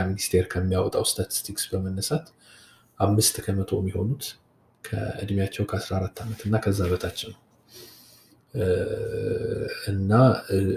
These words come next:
እሱን እናያለን። ግን ልክ እንደ ሌሎች ሀገሮች ላይ እንደሚታየው ሁሉ፣ እ፣ በህፃናት ታማሚዎች ላይ ያለው የከፍተኛ ጉዳት ወይም የሞት መጠን በጣም አነስተኛ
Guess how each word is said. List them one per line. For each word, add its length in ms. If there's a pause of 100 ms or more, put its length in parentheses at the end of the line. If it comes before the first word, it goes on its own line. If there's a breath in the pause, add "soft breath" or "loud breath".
እሱን 440
እናያለን። 600 (640 soft breath)
ግን 500 (380)
ልክ 320 (220)
እንደ 260
ሌሎች 400
ሀገሮች 460
ላይ 140
እንደሚታየው 720
ሁሉ፣ 220 (760 soft breath)
እ፣ 80 (500)
በህፃናት 580
ታማሚዎች 580
ላይ 180
ያለው 400 (200)
የከፍተኛ 1120
ጉዳት 300
ወይም 180
የሞት 260
መጠን 280
በጣም 260
አነስተኛ 480